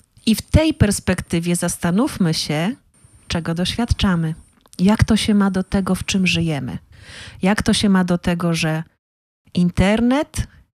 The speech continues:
jest w tej chwili jedynym źródłem kontaktów międzyludzkich?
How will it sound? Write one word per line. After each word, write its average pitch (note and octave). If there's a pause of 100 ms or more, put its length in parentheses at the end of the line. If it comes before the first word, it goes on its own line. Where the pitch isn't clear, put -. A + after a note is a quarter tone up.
(140)
jest F#3
w -
tej F#3
chwili F3 (580)
jedynym E3+
źródłem D3+ (240)
kontaktów D#3
międzyludzkich? A3+